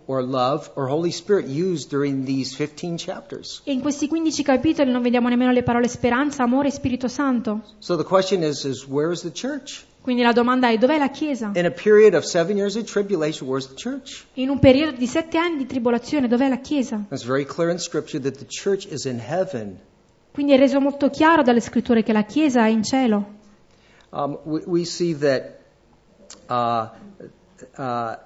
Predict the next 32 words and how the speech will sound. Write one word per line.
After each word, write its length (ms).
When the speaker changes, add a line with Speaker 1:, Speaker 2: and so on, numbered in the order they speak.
Speaker 1:
that 240
in, 340
in 200
chapter 360
nineteen, 540
be-, 240
he 160
begins 720
again 840
to 100
speak 640
of 320
the 120
church. 540
Speaker 2:
E 100
vediamo 340
poi 140
nel 140
capitolo 400
diciannove 560
che 100
lui 160
riprende 440
a 40
parlare 340
di 100
nuovo 160
della 180
Chiesa. 440
Speaker 1:
But 100
it's 140
interesting, 760